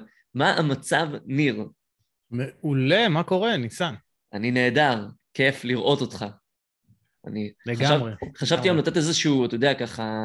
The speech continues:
Speaker 1: קצת ככה, רקע טרופי, רקע ככה נחמד. בסוף הלכתי על, אתה יודע, בגובה העיניים, דשא, משהו קצת ירוק.
Speaker 2: בגובה הדשא.
Speaker 1: כן, בגובה הדשא הפעם.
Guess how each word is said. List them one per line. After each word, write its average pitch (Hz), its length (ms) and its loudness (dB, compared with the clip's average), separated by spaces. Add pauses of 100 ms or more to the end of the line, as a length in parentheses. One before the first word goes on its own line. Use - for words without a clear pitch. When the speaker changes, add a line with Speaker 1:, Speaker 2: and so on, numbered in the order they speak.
(220)
Speaker 1:
קצת 127 220 -6
ככה, 117 320 -6 (1040)
רקע 143 360 -2
טרופי, 120 680 -2 (580)
רקע 127 280 -2
ככה 113 440 -4
נחמד. 131 360 -2
בסוף 143 200 -2
הלכתי 160 220 -2
על, 120 160 0 (100)
אתה 113 120 -8
יודע, 123 160 2
בגובה 139 340 2
העיניים, 131 540 4 (320)
דשא, 143 540 2 (420)
משהו 151 180 -2
קצת 123 240 -2
ירוק. 131 180 6
Speaker 2:
בגובה 170 160 8
הדשא. 151 380 4 (260)
Speaker 1:
כן, 165 300 6
בגובה 139 300 2
הדשא 131 380 2
הפעם. 113 320 -4